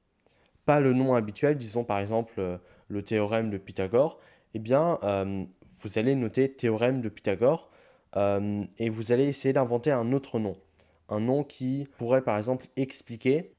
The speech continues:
en une simple phrase, ou du moins de comprendre le contexte. Le contexte. Par exemple, euh, euh, le théorème, euh, des triangles, ils ont tout un.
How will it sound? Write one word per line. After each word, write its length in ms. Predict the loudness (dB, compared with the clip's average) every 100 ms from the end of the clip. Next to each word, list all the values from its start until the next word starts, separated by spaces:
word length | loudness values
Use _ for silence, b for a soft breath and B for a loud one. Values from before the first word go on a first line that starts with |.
| -2
en 260 | 2 2 2 -2
une 120 | -4
simple 380 | -2 -2 -2 -6
phrase, 500 | -4 -2 -2 -4 -10 -8
ou 100 | -4
du 120 | 0
moins 240 | 4 4
de 100 | 2
comprendre 440 | -4 -8 -2 -2 0
le 60 |
contexte. 440 | -4 -4 -4 -6 _ _ -8
Le 120 | -6
contexte. 500 | -6 -4 -4 -6 -16 b b b
Par 140 | -10 -8
exemple, 520 | -2 0 0 -4 -2
euh, 180 | 0 -2 b b b _
euh, 240 | -6 -6 -6
le 180 | -6 -6
théorème, 580 | -2 -2 0 0 0 0
euh, 240 | -2 -2 -4 _ _
des 80 | -8
triangles, 640 | -6 -2 2 2 0 -4
ils 420 | -6 -8 -8 -8 -8
ont 60 |
tout 140 | -10
un. 60 | -10